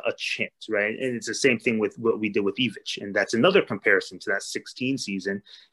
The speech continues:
Ivic, that was his first head job as a coach, and he, you know, did well. But in regards to Garcia, one of the changes, obviously, the, the four backs, I think that's key. I, I like Ferreira. Don't get me wrong. I think he's a good coach.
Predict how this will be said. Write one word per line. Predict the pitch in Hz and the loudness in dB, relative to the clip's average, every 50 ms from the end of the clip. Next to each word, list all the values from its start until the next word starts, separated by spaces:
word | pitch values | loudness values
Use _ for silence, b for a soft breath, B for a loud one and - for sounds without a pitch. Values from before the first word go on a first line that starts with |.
| B - | B 4
Ivic, | 135 151 113 113 104 - | 4 4 4 2 2 4
that | - 101 104 | 4 6 6
was | 110 107 - | 6 4 2
his | 110 - | -4 -8
first | - - - 117 110 - - | -4 0 0 0 0 0 0
head | - 117 113 107 | 2 2 2 2
job | 98 117 107 92 90 87 _ _ _ _ - | 4 2 2 2 0 -8 _ _ _ _ -4
as | 110 98 92 | -4 -4 -2
a | 107 | -4
coach, | - - - 107 90 82 - - - | -4 0 2 2 2 0 -4 -8 -4
and | 107 98 95 92 | -2 -2 0 0
he, | 92 101 95 95 92 92 95 _ - | -2 -2 -2 -2 -2 -4 -6 _ -8
you | 117 98 | -6 -4
know, | 92 | -4
did | 90 95 98 | -2 0 0
well. | 92 92 107 - 82 - - | 2 4 4 2 2 0 -2
But | 101 98 - - B B B B B B B B - | -2 -2 -2 -4 B B B B B B B B 4
in | 127 | 6
regards | 123 127 127 135 165 170 160 - | 6 6 8 8 8 8 6 4
to | 160 | 2
Garcia, | 143 143 135 120 - - 139 123 107 - - - - - - - - | 4 4 4 4 4 2 2 2 2 0 -2 -8 -16 -18 -18 -16 -10
one | 135 139 143 156 160 | -4 0 2 2 4
of | 175 156 | 4 4
the | 160 147 | 2 2
changes, | 143 - - - - 143 147 151 143 131 - 117 | 2 0 -6 -6 -4 -2 0 0 0 -2 0 2
obviously, | 113 131 143 139 143 135 - 139 123 | 2 2 4 4 2 0 2 0 0
the, | 110 113 - - | 0 0 -2 -2
the | - | -6
four | - - - 127 120 123 117 | -14 -6 -2 0 2 2 4
backs, | 113 107 113 127 - - - - - - _ | 4 4 4 4 2 -2 -14 -18 -18 -8 _
I | - 107 95 | -2 -2 -2
think | - 113 95 | -2 -2 0
that's | 120 104 95 - - | 0 0 0 -2 -10
key. | - - - 113 113 113 - 120 | -8 -4 -2 0 0 0 2 0
I, | 117 113 - _ _ _ _ - | 0 0 -2 _ _ _ _ 2
I | 120 120 | 2 2
like | 117 139 147 175 202 196 | 2 2 2 2 2 2
Ferreira. | - - - 123 123 117 104 98 92 | -2 -8 -8 -4 -2 -2 -2 -2 -4
Don't | - 151 151 | -4 -4 -4
get | 151 151 | -4 -4
me | 139 127 | -4 -4
wrong. | 113 107 113 | -4 -4 -4
I | 123 | -4
think | 120 - 170 - | -6 -8 -10 -10
he's | - 156 120 110 | -8 -8 -8 -8
a | 98 | -4
good | - 123 123 120 - | -2 -2 -2 0 2
coach. | - 120 156 160 160 | 4 4 4 4 0